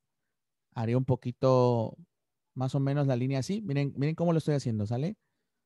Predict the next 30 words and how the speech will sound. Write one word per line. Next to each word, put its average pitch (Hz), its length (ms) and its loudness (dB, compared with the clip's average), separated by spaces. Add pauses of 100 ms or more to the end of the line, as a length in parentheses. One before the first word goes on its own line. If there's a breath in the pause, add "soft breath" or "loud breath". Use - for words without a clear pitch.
(280)
La 120 140 -6
voy 123 100 0
a 131 60 0
mover 127 200 2
tantito 170 580 -4 (300)
y 180 220 0
agarraría 127 560 0
otra 165 200 0
línea 170 480 0
y 123 120 -4
esa 123 200 -2
la 131 140 -2
pondría, 113 340 -2
la 120 100 0
remarcaría 113 540 -4
de 131 120 -4
color 120 300 0
negro. 123 320 0
Si - 120 -10
tienen 131 320 0
ustedes 127 320 -2
ahí 123 120 0
un 127 120 4
color 123 400 2
que 123 100 -10
esté 127 180 -8
fuerte 123 360 -4
de 110 80 -4
color 123 300 -2
negro, 165 340 2